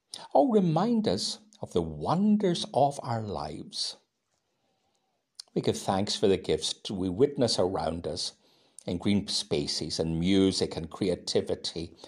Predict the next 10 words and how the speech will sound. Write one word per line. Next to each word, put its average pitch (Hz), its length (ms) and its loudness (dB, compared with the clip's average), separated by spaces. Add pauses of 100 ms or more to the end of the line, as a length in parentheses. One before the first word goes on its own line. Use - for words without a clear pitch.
(180)
support 104 840 6
and 95 140 2
affirmation 101 1040 2
and 90 180 -2
love, 92 800 4 (560)
in - 100 -4
companionship, 131 1200 0 (300)
in 175 120 2
church - 320 2
communities, 143 920 2